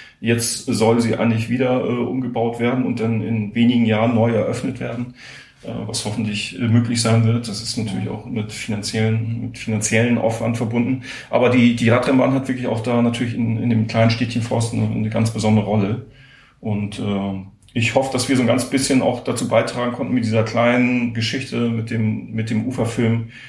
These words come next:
äh, der ja der Radrennbahn auch so ein, durchaus so ein Denkmal auch gesetzt hat, äh, was, was für die Stadt, äh, auch seinerzeit auch natürlich eine, eine riesige Sensation war. Und, äh, auch natürlich auf der,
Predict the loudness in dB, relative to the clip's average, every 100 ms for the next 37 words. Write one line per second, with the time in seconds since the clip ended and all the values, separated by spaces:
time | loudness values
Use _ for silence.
0 | -20 _ -6 -2 0 -2 -4 2 4 4
1 | 4 4 4 2 0 2 2 2 2 -2
2 | -2 -2 -2 -2 -4 -4 -2 -2 2 2
3 | 2 2 2 -2 -6 -8 -6 -2 -2 -4
4 | -4 -6 -8 -20 -20 -20 _ -6 -2 -2
5 | -4 -4 -4 -4 -4 -6 -4 -4 -2 -2
6 | -2 -4 -4 -6 -4 -2 -2 -6 -6 0
7 | 2 2 2 2 2 0 -4 -4 -6 -4
8 | -4 0 0 0 0 0 0 0 0 -2
9 | -4 -2 0 2 0 0 2 2 4 2
10 | -2 -6 -16 -18 -16 -16 -14 -8 -2 -2
11 | 0 0 0 0 2 2 2 2 2 2
12 | 0 0 0 0